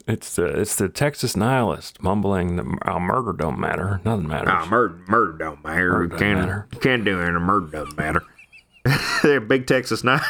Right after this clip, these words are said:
Speaker 2: <laughs> big Texas nihilist.
Speaker 1: Big Texas nihilist convention. G-,
Speaker 2: Uh,
Speaker 1: thirty minutes
Speaker 2: now
Speaker 1: left
Speaker 2: we've,
Speaker 1: of the
Speaker 2: we've
Speaker 1: show.
Speaker 2: instantly transitioned. We've stopped being the big <laughs> furry convention, and we're the big Texas nihilist convention.
Speaker 1: <laughs>
Speaker 2: My name, my name now is Raven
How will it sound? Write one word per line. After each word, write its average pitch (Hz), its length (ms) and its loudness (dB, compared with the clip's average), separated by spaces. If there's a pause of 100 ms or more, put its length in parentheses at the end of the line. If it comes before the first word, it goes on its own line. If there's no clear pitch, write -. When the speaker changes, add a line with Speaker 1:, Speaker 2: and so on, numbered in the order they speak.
(320)
Speaker 2:
<laughs> - 320 -8
big - 280 -4
Texas - 520 -2
nihilist. - 640 -2
Speaker 1:
Big 110 160 0
Texas 123 420 -2
nihilist 113 420 0
convention. 80 600 -4
G-, - 80 -8 (100)
Speaker 2:
Uh, - 320 -12
Speaker 1:
thirty 120 560 4
minutes 104 140 2
Speaker 2:
now 180 220 4
Speaker 1:
left 170 100 4
Speaker 2:
we've, 160 140 4
Speaker 1:
of 147 80 -4
the 143 40 2
Speaker 2:
we've 151 220 4
Speaker 1:
show. - 140 -4
Speaker 2:
instantly 196 520 2
transitioned. 160 540 2
We've 135 140 4
stopped 196 360 2
being 160 160 4
the 143 80 4
big 139 260 2
<laughs> - 0 -
furry - 840 0
convention, 147 600 2
and 131 160 4
we're 143 100 4
the 123 120 0
big 151 200 2
Texas 147 320 2
nihilist 139 440 4
convention. 98 500 2 (260)
Speaker 1:
<laughs> - 240 -8
Speaker 2:
My 156 220 6
name, 180 400 2
my 160 200 4
name 170 280 2
now 165 320 6
is 127 180 2
Raven 151 1040 2